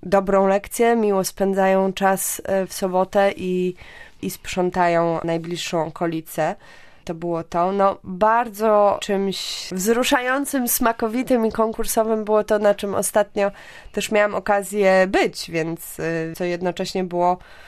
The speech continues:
też akcją w ramach Godziny dla Szczecina. Jest to świetnym tego przykładem, bo to jest wykorzystanie swoich umiejętności,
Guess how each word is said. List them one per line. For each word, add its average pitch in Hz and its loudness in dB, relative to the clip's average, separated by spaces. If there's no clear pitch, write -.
też 226 2
akcją 196 -2
w 185 -6
ramach 190 0
Godziny 185 0
dla 180 0
Szczecina. 165 -2
Jest 240 2
to 254 4
świetnym 294 0
tego 233 0
przykładem, 170 -2
bo 190 -4
to 220 0
jest 214 0
wykorzystanie 226 0
swoich - -2
umiejętności, 196 -2